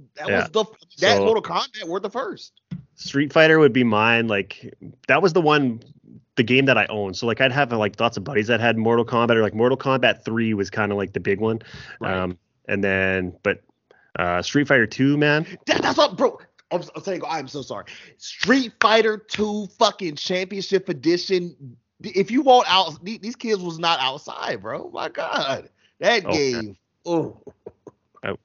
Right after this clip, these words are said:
Speaker 2: I wore, I wore out my version of that game. Like, me and my, I played a lot with my siblings, and, like, man, we played a lot. Did you have, uh, did you ever play Street Fighter five for, I think it was, like, what was it, on the three sixty or the Xbox One, maybe?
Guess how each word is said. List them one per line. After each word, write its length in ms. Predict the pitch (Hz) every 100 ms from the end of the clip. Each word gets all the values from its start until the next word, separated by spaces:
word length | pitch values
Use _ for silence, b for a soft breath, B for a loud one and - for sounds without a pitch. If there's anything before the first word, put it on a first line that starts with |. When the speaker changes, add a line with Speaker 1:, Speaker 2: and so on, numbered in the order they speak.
| _
Speaker 2:
I 80 | 110
wore, 420 | 107 107 101 92 -
I 100 | 98
wore 260 | 98 95 85
out 180 | 85
my 120 | 85 85
version 300 | 85 87 90
of 100 | 87
that 100 | 90
game. 320 | 92 87 90 B B B B B -
Like, 320 | 110 95 - B B B B -
me 160 | 104
and 80 | 107
my, 360 | 107 104 104 -
I 100 | -
played 200 | 101 143
a 40 | 127
lot 220 | 110 107
with 120 | 98
my 100 | 104
siblings, 580 | 87 107 101 95 90 87
and, 80 | 90
like, 200 | 85 -
man, 280 | - - -
we 100 | -
played 240 | 113 - -
a 80 | 57
lot. 320 | 76 67 - B B -
Did 120 | 117
you 120 | 165
have, 260 | 208 220 185
uh, 180 | 151 123
did 140 | 107
you 40 |
ever 100 | 139
play 140 | 156 185
Street 220 | - 120
Fighter 200 | 139 123
five 420 | - 92 101 135
for, 400 | 127 120 113 110
I 60 | 104
think 200 | - 139
it 40 |
was, 140 | 170 127
like, 180 | 107 -
what 200 | 98 117
was 140 | 110
it, 40 |
on 120 | 101 90
the 80 |
three 160 | 90 123
sixty 560 | 127 156 - 175 175 170
or 300 | 123 104 98
the 400 | 95 95 95 95
Xbox 400 | - - 117 110
One, 220 | 107 117 139
maybe? 360 | 147 151 156